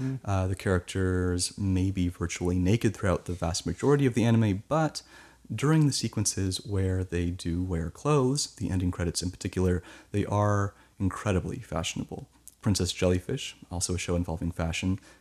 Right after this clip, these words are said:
Speaker 2: has some genuinely beautiful outfits. Bebop is super classy. JoJo is, I don't even know how to describe the, the show's fashion sense, but I love it. Uh, and outfits in Hyoka, in comparison to other anime, are probably the most reminiscent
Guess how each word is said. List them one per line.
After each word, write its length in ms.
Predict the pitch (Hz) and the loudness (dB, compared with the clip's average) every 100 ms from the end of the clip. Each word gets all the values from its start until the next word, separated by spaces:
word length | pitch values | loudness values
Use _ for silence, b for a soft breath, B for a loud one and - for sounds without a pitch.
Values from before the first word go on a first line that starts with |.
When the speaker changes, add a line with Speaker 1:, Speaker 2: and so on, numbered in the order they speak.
| _ | _
Speaker 2:
has 120 | 95 | -2
some 280 | - 87 82 | 0 0 0
genuinely 420 | 87 87 87 87 | 0 2 2 0
beautiful 320 | 87 85 - | -2 -4 -4
outfits. 680 | 107 120 - 131 - - - _ | -2 -2 -2 -2 -2 -4 -8 _
Bebop 360 | 131 123 120 113 | 2 4 4 4
is 80 | 107 | -2
super 180 | - - | -4 -4
classy. 640 | - 131 123 131 123 120 | 2 4 4 2 2 2
JoJo 500 | 95 92 92 92 90 | 4 4 4 2 2
is, 440 | 90 87 82 - - _ _ _ - | 0 -2 -2 -6 -10 _ _ _ -6
I 20 | |
don't 120 | 78 82 | -2 0
even 340 | 80 82 - - | 0 -2 -2 -2
know 160 | 95 87 | 2 2
how 80 | |
to 60 | 87 | 2
describe 500 | 82 - - 98 90 | 0 -2 2 2 2
the, 240 | 90 - | -2 -2
the 140 | 110 110 | 4 4
show's 320 | - 135 127 | 8 6 6
fashion 340 | 113 101 110 | 4 4 2
sense, 160 | 95 92 | 2 2
but 140 | 101 | 2
I 40 | 95 | 2
love 220 | 95 117 | 4 6
it. 160 | 123 - B B B | 4 2 B B B
Uh, 200 | - 104 - | 2 4 6
and 160 | 117 - | 4 4
outfits 520 | 127 - 143 131 - | 2 4 2 2 0
in 120 | 101 90 | 0 0
Hyoka, 540 | 120 110 - 90 90 b b b - | 2 0 2 0 0 b b b -8
in 120 | 110 | -4
comparison 460 | 104 165 160 - 143 | -2 0 0 2 2
to 220 | 131 - | 2 2
other 160 | 135 | 2
anime, 360 | 120 107 95 98 | 4 4 4 2
are 140 | 104 101 | 0 -2
probably 640 | - 190 185 - 160 143 | -6 -6 -4 0 0 0
the 120 | - | 0
most 500 | 120 107 113 113 - | 0 2 0 -2 -4
reminiscent 520 | 110 104 98 92 95 | 0 2 2 2 -2